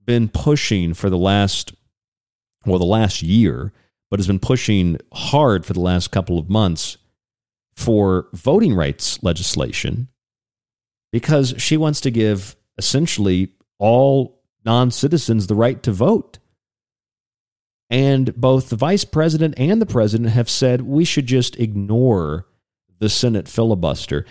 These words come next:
We should just ignore Senate procedure so we can get what we want passed." I mean, the president and his party,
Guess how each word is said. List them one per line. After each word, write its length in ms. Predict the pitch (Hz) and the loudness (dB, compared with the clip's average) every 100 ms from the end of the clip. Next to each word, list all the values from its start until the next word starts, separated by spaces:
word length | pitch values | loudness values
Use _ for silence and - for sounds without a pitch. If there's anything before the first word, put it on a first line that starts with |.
| - | -6
We 140 | - 135 | -2 0
should 160 | 143 | 0
just 180 | 113 110 | 0 0
ignore 720 | 101 95 101 113 98 85 80 _ _ _ | -2 0 2 4 2 0 -4 _ _ _
Senate 460 | - - 127 117 - | -6 -2 0 -2 -4
procedure 840 | 92 - 185 202 92 82 85 101 _ _ | -4 0 0 -2 -2 -2 -2 -6 _ _
so 180 | - 127 | -4 0
we 160 | 117 123 | 2 2
can 220 | 113 92 | 0 0
get 240 | 113 - | -2 0
what 220 | 107 101 | -2 -2
we 120 | 101 92 | -2 -2
want 380 | 85 85 - | 0 -2 -4
passed." 560 | - 95 71 - - - _ _ _ _ _ _ _ _ _ _ _ _ _ _ _ _ _ - | -4 -4 -6 -10 -12 -16 _ _ _ _ _ _ _ _ _ _ _ _ _ _ _ _ _ -4
I 60 | |
mean, 140 | 123 131 | 0 0
the 80 | 123 | 0
president 520 | - 175 180 139 117 | 0 2 2 0 2
and 140 | 117 | 2
his 200 | 110 110 | 2 0
party, 680 | - - 147 131 92 80 | -2 0 2 4 2 0